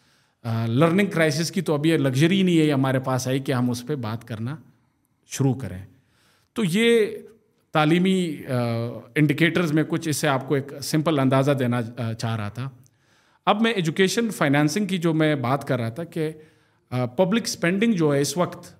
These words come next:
पिछले साल का बजट कोई चारों सूबों का और वफाक का मिला के कोई नौ सौ बिलियन बनता है ये तकरीबन। नौ सौ बिलियन में अगर आप private spending शामिल करें, अ, पाकिस्तान का middle class elite जो है वो private स्कूलों में बच्चों को भेजते हैं।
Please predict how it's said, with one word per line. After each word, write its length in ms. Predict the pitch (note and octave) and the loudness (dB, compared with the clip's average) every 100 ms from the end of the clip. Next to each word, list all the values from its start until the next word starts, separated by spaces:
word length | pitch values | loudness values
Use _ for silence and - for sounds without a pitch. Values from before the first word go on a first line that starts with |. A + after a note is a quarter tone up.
| - | -10
पिछले 240 | D#3 G#3 | -4 -2
साल 220 | F#3 E3 D#3+ | 0 0 0
का 120 | D#3 | 0
बजट 320 | C#3 C3+ D3 | 0 0 0
कोई 280 | - D3 D3 - | 0 -2 -2 0
चारों 240 | D3 E3+ | 2 4
सूबों 300 | E3 D3+ D3 | 2 0 0
का 100 | C#3+ | 0
और 100 | F#3 | 0
वफाक 340 | C#3+ A#2+ C3+ B2+ | 0 0 -2 -2
का 80 | C#3+ | -2
मिला 260 | A#2+ B2+ | -2 -2
के 120 | C3 | -4
कोई 160 | C3+ E3 | -2 0
नौ 160 | D#3+ F3 | 2 2
सौ 160 | F#3 | 0
बिलियन 360 | C#3+ C#3+ C#3+ B2 | 0 0 0 0
बनता 280 | G#2+ G2+ G#2+ | -2 -6 -6
है 140 | G2+ | -8
ये 60 | G2+ | -10
तकरीबन। 500 | G#2+ G#2 F#2+ G2 G2 _ _ _ _ _ _ - | -12 -12 -12 -12 -16 _ _ _ _ _ _ 2
नौ 160 | C3 F#3 | 4 4
सौ 180 | G3+ | 2
बिलियन 300 | F#3+ F#3+ G3 | 2 2 2
में 220 | G3 F#3 F#3 | 0 -2 -4
अगर 240 | D#3 D#3 | -4 -4
आप 160 | E3 E3 | -4 -2
private 340 | D#3 F3+ G#3 | 0 2 0
spending 540 | G#3 D#3+ D3+ D#3 D3 | -2 -2 0 0 -2
शामिल 340 | C3 C3 C3+ C#3 | -2 0 0 0
करें, 300 | B2+ G#2 G2 | -2 -6 -10
अ, 920 | - _ _ _ _ G#2+ G#2+ G#2+ G#2+ A2 - | -14 _ _ _ _ -6 -4 -2 -4 -6 -2
पाकिस्तान 460 | A#2+ C#3+ C#3 D3+ | 0 0 2 0
का 140 | D3 D3 | 2 2
middle 240 | C#3 F3 | 2 2
class 560 | F3+ F3+ F3+ F3 - - | 0 -2 -2 -2 -8 -4
elite 280 | C3+ D3+ D#3+ | 0 0 0
जो 140 | D3 | 0
है 140 | B2 D#3 | 0 -2
वो 380 | D3 C#3+ C#3+ C#3+ - - | -2 0 -2 -4 -10 -6
private 280 | D#3 E3 G#3 | -2 0 -2
स्कूलों 300 | - F#3+ F3 | -2 0 2
में 140 | E3 | 0
बच्चों 240 | C#3+ C#3 C#3+ | -2 -2 -2
को 100 | C#3 | -2
भेजते 360 | A2+ G2+ - | -2 -4 -6
हैं। 180 | G#2 A2 | -10 -10